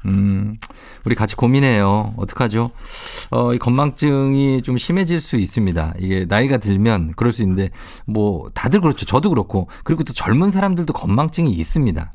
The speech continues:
네, 그러니까 이런 거에 대해서 너무 죄책감이나 뭐 이런 거,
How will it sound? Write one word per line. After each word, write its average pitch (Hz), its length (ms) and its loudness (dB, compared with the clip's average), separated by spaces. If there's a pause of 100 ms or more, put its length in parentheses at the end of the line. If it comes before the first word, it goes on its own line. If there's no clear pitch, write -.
(140)
네, 87 440 2
그러니까 87 400 -2 (580)
이런 117 240 2
거에 131 140 2
대해서 107 260 2
너무 127 680 2
죄책감이나 98 1040 0
뭐 92 200 0
이런 117 240 2
거, 104 180 -2